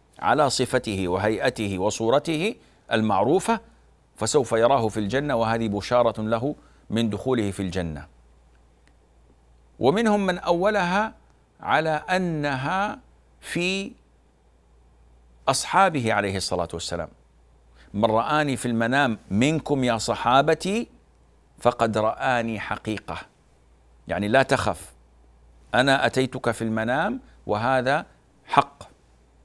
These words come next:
لأنك تعرفني وقد رأيتني. ومنهم من قال: "سيراني في اليقظة"، المراد به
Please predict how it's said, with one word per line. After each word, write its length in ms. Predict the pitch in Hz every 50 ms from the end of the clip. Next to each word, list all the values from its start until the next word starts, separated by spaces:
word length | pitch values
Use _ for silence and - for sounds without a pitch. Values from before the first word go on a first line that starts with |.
| _ - -
لأنك 300 | 87 101 117 131 131 -
تعرفني 560 | - 170 151 165 214 190 - 135 110 107 117
وقد 300 | 117 - - 135 135 156
رأيتني. 500 | 156 180 208 190 - 127 113 110 113 - - _ _ _ _ _ _ _ _ _ _ _ _ _ _ - _ _ _ -
ومنهم 420 | - 120 135 165 170 147 143 147 143
من 140 | 143 143 131
قال: 680 | - - 127 139 147 147 151 147 151 151 151 - - - - _ _ _ _ _ _ _ _ _ _ _ - -
"سيراني 640 | - - - 147 143 135 131 139 147 147 147 143 127
في 120 | - 123 123
اليقظة"، 520 | 120 131 135 - - 147 135 147 147 139 - - _ _ - - _ _ - -
المراد 460 | 135 139 135 127 127 139 143 143 127
به 320 | 120 131 143 135 131 131